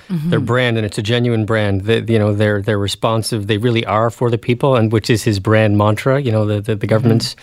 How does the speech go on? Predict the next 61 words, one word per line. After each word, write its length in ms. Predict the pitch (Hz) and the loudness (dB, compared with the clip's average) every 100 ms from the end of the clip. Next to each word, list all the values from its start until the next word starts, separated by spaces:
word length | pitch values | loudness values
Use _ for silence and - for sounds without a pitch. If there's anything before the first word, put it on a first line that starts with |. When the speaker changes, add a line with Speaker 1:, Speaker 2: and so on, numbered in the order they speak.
| - - _ _ | -20 -20 _ _
Speaker 2:
brand 280 | 117 113 110 | -4 -2 -2
tagline. 420 | 123 123 120 123 | -2 -2 -2 2
Speaker 1:
And 120 | 233 | 2
he's 120 | 240 247 | 4 2
walked 340 | 254 302 - | 2 2 0
things 320 | 277 254 233 | 2 2 2
back 360 | - 226 131 - | 0 0 0 0
when 140 | 143 | 0
he 80 | 127 | 2
had 320 | 127 123 - | 2 0 -2
to. 180 | - - | -6 -4
Speaker 2:
Well, 200 | 165 220 | -2 -2
he's, 340 | 156 185 170 147 | -2 -2 0 -2
Speaker 1:
It's 200 | 131 185 | -2 2
Speaker 2:
you 60 | |
know, 60 | 214 | 4
Speaker 1:
really 80 | 233 | 4
Speaker 2:
made 40 | 139 | 2
a, 20 | - | -2
he's 120 | 180 | -2
Speaker 1:
clear. 20 | |
Speaker 2:
made 120 | 135 131 | 0 -2
a 20 | |
few 140 | 139 | -6
promises. 380 | 127 127 - 190 | -2 0 2 2
Speaker 1:
Mm-hmm. 40 | 139 | 0
Speaker 2:
He's 120 | 123 | -2
broke, 240 | 123 120 | -4 -2
he's 120 | 127 110 | -4 0
broken 320 | 120 113 131 | 0 2 0
a 60 | |
few 220 | 120 131 113 | 0 0 2
Speaker 1:
Mm-hmm. 180 | 110 127 175 | 2 2 0
Speaker 2:
eggs. 120 | - | 0
He's, 300 | 131 120 110 | 0 0 2
he's 240 | 123 110 | 2 2
willing 240 | 113 123 127 | 0 2 2
to 60 | |
mix 260 | 120 123 - | 2 0 -2
it 60 | 120 | -2
up, 200 | 135 135 | -2 -2
and 60 | |
he 80 | 117 | -2
gets 160 | 117 - | -2 -4
his 140 | 107 | -2
elbows 420 | 110 120 120 117 | 0 0 -2 0
up, 240 | 117 143 - | 0 0 0
and 140 | 113 - - - | -2 -4 -18 -8
he 120 | 117 | -8
stands 360 | - 123 127 | 0 0 0
for 140 | - 123 | -2 -4
his 100 | - | -2
principles. 540 | 123 113 - 127 131 | -4 -4 0 -2 2
And 120 | 123 | 2
when, 320 | 117 117 117 110 | 2 2 0 0
when 120 | 113 | -2
the 60 | 104 | -2
progressives 560 | 113 113 110 - 117 | -2 -2 -2 -4 -12
push 260 | - 123 104 | -6 -6 -4
back, 340 | 113 117 147 | -2 -2 -2
he, 280 | - 120 113 | -4 -2 -2